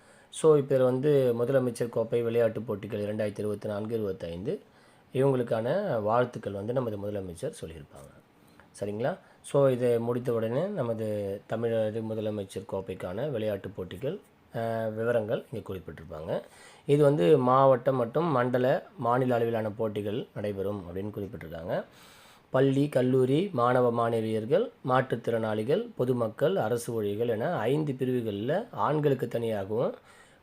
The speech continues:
பெண்களுக்கு தனியாகவும் இந்த ஐம்பத்தி மூன்று வகையான போட்டிகள் இதுல நடத்துறாங்க. சரிங்களா? So, இந்த மாதிரியான போட்டிகளில் நாம் எவ்வாறு கலந்து கொள்ளலாம் அப்படின்றது தான் இதுல பார்க்க போறோம். இந்த மாதிரி கொடுக்கும் பொழுது என்ன பண்ணுங்க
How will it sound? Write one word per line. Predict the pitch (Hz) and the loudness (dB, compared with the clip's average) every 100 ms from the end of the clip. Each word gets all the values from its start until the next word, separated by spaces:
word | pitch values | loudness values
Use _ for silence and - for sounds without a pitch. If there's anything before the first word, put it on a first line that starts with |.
| - | 0
பெண்களுக்கு | 151 180 170 143 | 2 4 2 0
தனியாகவும் | 120 120 113 101 117 175 175 | -2 -2 -2 -2 -2 0 2
இந்த | 131 | 2
ஐம்பத்தி | 107 107 160 165 143 135 | 0 2 0 0 -2 -2
மூன்று | 127 120 110 | -2 -2 -2
வகையான | 107 98 92 | -2 -4 -6
போட்டிகள் | 85 117 117 123 202 | -2 -2 0 -4 -2
இதுல | 160 | -4
நடத்துறாங்க. | 110 87 - 76 71 71 _ _ _ _ _ _ _ | -4 -8 -10 -16 -16 -20 _ _ _ _ _ _ _
சரிங்களா? | - 101 107 151 - - | -8 -6 -4 -6 -10 -6
So, | - 165 | 2 4
இந்த | 165 175 | 4 2
மாதிரியான | 170 160 156 135 | 4 4 4 4
போட்டிகளில் | 160 160 147 139 131 135 202 | 2 0 2 2 2 0 -2
நாம் | 220 120 120 | -2 0 0
எவ்வாறு | 113 120 120 | 0 2 2
கலந்து | 117 110 113 | 0 -4 -4
கொள்ளலாம் | 104 82 82 87 82 - | -6 -6 -6 -8 -10 -14
அப்படின்றது | 113 107 101 92 | -10 -8 -6 -6
தான் | 110 165 | -4 -2
இதுல | 104 80 | -4 -4
பார்க்க | 87 87 | -8 -10
போறோம். | - 87 135 226 _ - _ _ _ _ _ _ _ _ _ _ _ _ _ _ _ | -10 -8 -8 -10 _ -20 _ _ _ _ _ _ _ _ _ _ _ _ _ _ _
இந்த | - 143 | -2 2
மாதிரி | 143 151 151 | 4 4 4
கொடுக்கும் | 147 143 127 | -2 -2 0
பொழுது | 127 135 | 2 2
என்ன | 131 123 | 0 0
பண்ணுங்க | 117 110 131 185 | -2 -2 0 0